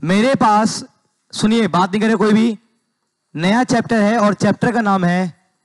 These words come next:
neural control। ठीक है, Neural control। ये हमारे, अ, ह्यूमन फिजियोलॉजी का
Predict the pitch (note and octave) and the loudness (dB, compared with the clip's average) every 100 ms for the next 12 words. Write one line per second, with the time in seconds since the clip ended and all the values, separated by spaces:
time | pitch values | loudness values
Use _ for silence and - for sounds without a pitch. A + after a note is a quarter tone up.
0 | _ _ _ D#3+ F3+ A3 A3+ A#3 B3 F3+ | _ _ _ -4 0 2 2 2 0 -4
1 | - _ _ _ _ _ _ _ _ _ | -12 _ _ _ _ _ _ _ _ _
2 | _ _ - F#3+ F#3 F#3+ D3 G#2 - _ | _ _ -4 -2 0 0 0 -2 -12 _
3 | _ _ _ _ _ _ - G#3+ G3 A3 | _ _ _ _ _ _ -4 -2 0 -4
4 | G3+ - _ _ _ _ _ _ _ - | -6 -12 _ _ _ _ _ _ _ -6
5 | F3 A3+ A#3 B3+ B3 G#3 G3 G#3 F3+ A2 | 0 2 2 2 0 -2 0 2 2 0
6 | - - _ _ _ _ _ D3+ A3 A3+ | -10 -20 _ _ _ _ _ -2 2 2
7 | A#3+ A#3+ A#3 C3+ C#3+ D#3+ A3+ C4 A#3 A#3+ | 2 0 0 -2 2 4 2 0 0 2
8 | G#3 G3 F3+ F#3+ E3+ D#3 F#3+ | 2 0 0 -2 0 -2 -2